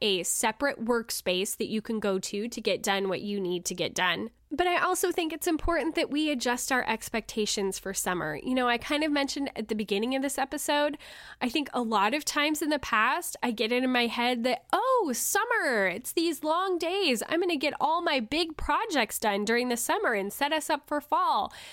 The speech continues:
That's ridiculous. <laughs> I've got my kids home with me. Of course, I'm not gonna be as productive as I am throughout the school year when they are gone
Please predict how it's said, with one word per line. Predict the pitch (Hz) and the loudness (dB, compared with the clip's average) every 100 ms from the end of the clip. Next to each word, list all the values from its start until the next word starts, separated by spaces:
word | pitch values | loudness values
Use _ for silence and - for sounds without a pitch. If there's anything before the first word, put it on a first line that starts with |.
| - - | -6 0
That's | 539 - | 0 2
ridiculous. | 480 294 - 320 - 349 247 208 254 - - - - | 0 0 2 2 2 2 2 2 2 0 -2 -4 -6
<laughs> | - 427 | -4 0
I've | 349 269 | -2 0
got | 349 392 | 0 2
my | 370 | 0
kids | 370 381 359 | 0 -2 -4
home | - 359 370 330 | 0 0 0 0
with | 392 - | 0 0
me. | 359 359 | 0 0
Of | 339 - | -2 -4
course, | - 370 427 427 | -2 0 2 2
I'm | 392 349 | 2 2
not | 349 | 2
gonna | 339 330 | 0 -2
be | 294 302 - | 0 0 2
as | 285 320 | 0 0
productive | - - 277 277 339 - 262 233 - | -4 -4 -2 0 0 0 0 0 -2
as | 277 302 - | -2 -2 0
I | 294 302 - | 0 0 0
am | 262 339 269 226 247 294 - - - _ | 0 2 2 2 2 0 -8 -20 -20 _
throughout | 349 - 415 466 | 0 2 2 2
the | 453 | 2
school | - 508 523 | 2 2 2
year | 339 226 214 | 2 4 4
when | 269 | 4
they | 339 | 4
are | 392 403 | 4 4
gone | 302 359 508 453 | 2 2 2 0